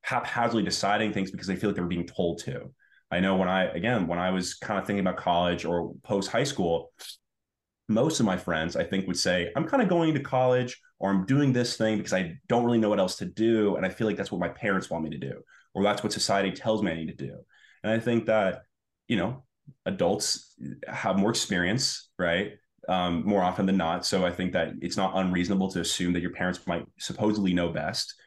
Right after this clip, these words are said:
But I think that giving kids, um, some independence earlier isn't a bad thing, right? But you can only really do that if they have all the facts, right? Or they have more facts.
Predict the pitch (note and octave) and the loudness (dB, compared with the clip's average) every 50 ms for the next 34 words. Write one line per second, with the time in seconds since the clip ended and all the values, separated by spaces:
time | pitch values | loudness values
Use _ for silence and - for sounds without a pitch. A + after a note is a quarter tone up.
0 | - _ _ _ - C#3+ C#3+ C#3 C#3+ C3+ C3 B2+ A#2 A2 G2+ F2+ - - - _ | -20 _ _ _ 0 0 0 2 2 0 2 4 4 4 4 2 0 -4 -12 _
1 | _ _ _ _ _ _ _ _ _ _ A#2+ B2+ C#3 D3+ D#3+ D3 C#3+ C#3 - B2 | _ _ _ _ _ _ _ _ _ _ 2 2 4 4 2 2 0 -2 -2 0
2 | A#2 A2+ A2 G#2 G2+ F#2 F#2 - - - - - _ _ - F#2 F2+ F2+ E2+ E2 | 0 2 2 2 0 -2 -4 -8 -10 -12 -18 -20 _ _ -2 0 0 0 0 -2
3 | D#2 - - - G2+ F#2 - G#2 G#2 G2+ G2 - - A#2+ A2+ G2+ F#2 - - - | -2 -2 -2 0 0 2 2 2 0 0 0 -2 -2 -2 0 0 0 -2 -4 -4
4 | - G2+ G#2+ A#2+ C3 B2+ G#2+ F2+ D#2 D2 C#2+ - - - - _ - C3 C3+ C3+ | -2 0 2 2 2 2 2 2 0 -2 -4 -6 -8 -12 -12 _ 0 0 2 2
5 | - - - F3+ - - F3 - - - F#3 - - - - - - _ _ _ | 0 0 0 -2 -2 -2 -4 -4 -4 -4 -6 -6 -12 -16 -16 -18 -20 _ _ _
6 | _ _ _ - D#2 D#2 D#2+ D#2+ D#2+ - F#2 G2 G2+ G2 - B2 C#3 C3+ B2+ A#2 | _ _ _ -4 -2 0 0 0 -2 -4 -2 -2 -2 0 0 2 2 4 4 2
7 | G2 G#2 G2+ F#2+ F2+ - - - A2+ B2 C3+ C#3+ B2 G2 F2 E2+ E2 E2 E2+ - | 2 2 2 2 0 -2 -2 0 2 4 4 4 4 2 2 2 0 -2 -4 -6
8 | - _ _ _ _ _ - G2 G2 F#2 F2+ - - - - _ _ _ _ F#2 | -10 _ _ _ _ _ -2 -2 0 0 -2 -4 -12 -18 -20 _ _ _ _ -2
9 | G2+ F#2+ F#2 G#2 G2+ F#2 F2+ F2 - - - D#2 D#2+ D#2 - - - - - - | 0 0 2 2 0 0 0 -2 -4 -6 -6 -6 -6 -6 -6 -6 -4 -4 -4 -4
10 | - - _ _ - F2+ F2 - - A2+ A2+ A#2 A2+ A2+ A#2 G2+ G2+ G2 G2 G2+ | -6 -12 _ _ -2 0 0 0 2 2 2 2 2 2 2 2 4 4 4 6
11 | G2+ G#2 C#3 - - - D2 - - - - - - - - | 4 4 2 2 0 -4 -6 -6 -10 -12 -10 -10 -10 -10 -10